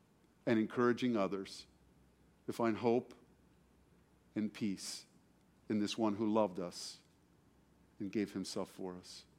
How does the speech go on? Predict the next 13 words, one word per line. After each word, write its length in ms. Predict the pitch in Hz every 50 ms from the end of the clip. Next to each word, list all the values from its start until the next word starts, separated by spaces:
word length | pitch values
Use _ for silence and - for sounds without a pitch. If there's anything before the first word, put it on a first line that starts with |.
| - _ _ _ _ -
If 100 | - -
you're 120 | 135 131
despairing 580 | 113 117 - - - - 127 131 135 135 135 135
this 200 | 127 - - -
morning, 340 | 120 113 107 101 101 98 - - - - - _ _ _ _ - - _ _ _ _ _ _ _ _ _ _ - - _ _ - _ _ _ - - - -
I 60 | 117
want 180 | 107 113 117 120
you 120 | 117 113
to 60 | 113 110
know 180 | 107 110 110
you 200 | 107 104 110 107
are 60 | 101
loved 420 | 98 101 104 98 95 92 - -